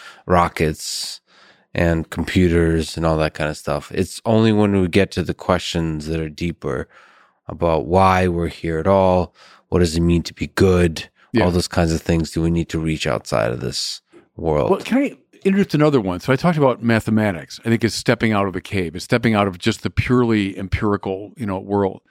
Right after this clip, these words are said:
Speaker 2: But the very fact that we use a word like universe, to me, is very interesting. Even if you say multiple universes, to me, that it's like, well, they're, <laughs> they're, whatever this, the whole is, the
Speaker 1: Yeah.
Speaker 2: totality. Universum, turn toward the one.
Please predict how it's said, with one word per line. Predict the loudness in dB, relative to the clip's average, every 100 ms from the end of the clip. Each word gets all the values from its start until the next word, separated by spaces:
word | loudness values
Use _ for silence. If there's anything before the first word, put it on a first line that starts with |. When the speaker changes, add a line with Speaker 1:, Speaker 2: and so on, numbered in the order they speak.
| _ _ _ _ _ _ -20 _ _
Speaker 2:
But | -12
the | -4 0
very | 2
fact | 2 2
that |
we | 4
use | 4 4
a |
word | 2 4 2 4
like | 0 0 _
universe, | -6 2 2 2 -2 -12 -14
to | -6
me, | 0
is | 2
very | 2 0
interesting. | -6 -8 -12 -16 -16 _ _ 0
Even | 4
if | 4
you | 4
say |
multiple | 2 0 0
universes, | 0 0 -6 -8 -12
to | -6
me, | -2
that | 0 0
it's | -2 -6
like, | -4
well, | -2
they're, | -2 -4 _ -20 _ _ _ _
<laughs> | -18 -18 -20 _ _ -20 _
they're, | -6 -6 -14 _ -20 -20 -20 -18
whatever | -6 -2 0 0
this, | -2 -4
the | -6
whole | -6 -4 2 4 4 2
is, | -2 -4
the | -4
Speaker 1:
Yeah. | -4
Speaker 2:
totality. | 0 2 4 2 0 -12 _ _ -20 _ _ _
Universum, | 2 4 4 4 4 2 -6 -6
turn | -10 0 2 2
toward | 2 2 4
the | 2
one. | -2 -4 -4 -10